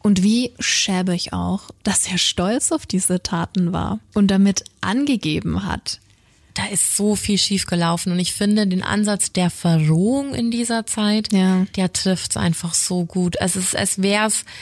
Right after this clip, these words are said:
Speaker 2: das Normalste der Welt gewesen, das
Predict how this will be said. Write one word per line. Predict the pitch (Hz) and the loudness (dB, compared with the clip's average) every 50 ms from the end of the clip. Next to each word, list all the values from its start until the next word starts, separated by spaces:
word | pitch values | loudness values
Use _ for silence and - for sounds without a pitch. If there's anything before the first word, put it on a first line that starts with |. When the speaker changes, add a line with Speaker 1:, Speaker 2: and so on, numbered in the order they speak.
| - - - | -18 -10 -4
Speaker 2:
das | - 202 180 | -2 0 2
Normalste | 202 208 196 196 196 196 214 226 - - 208 | 2 2 4 4 4 2 2 0 -2 -2 0
der | 214 202 185 | 0 0 2
Welt | 196 196 202 196 - | 2 0 0 -2 -2
gewesen, | - 196 175 175 185 190 185 - - 180 180 190 - - - - - - | -2 -2 0 2 2 2 0 0 -2 -2 -2 -2 -4 -8 -18 -16 -8 -4
das | 190 185 - - - - | -2 0 0 0 -2 -4